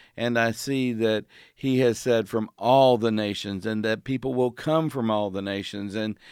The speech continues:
and like the Apostle Paul says, when you see that love, his love compels us. It is also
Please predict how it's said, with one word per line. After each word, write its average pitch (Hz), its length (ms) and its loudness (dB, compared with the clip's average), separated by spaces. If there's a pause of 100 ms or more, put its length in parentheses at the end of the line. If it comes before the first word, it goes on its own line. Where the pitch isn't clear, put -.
(360)
and 127 320 0
like 127 260 -2
the 127 120 -2
Apostle 117 460 -6
Paul 113 340 -4
says, 98 320 -6
when 113 360 -4 (380)
you 120 200 0
see 143 360 -2
that 123 280 0
love, 101 320 -4
his 143 480 0
love 110 400 0
compels 101 680 -4
us. - 340 -20 (760)
It 107 200 -4
is 147 260 4
also 120 600 2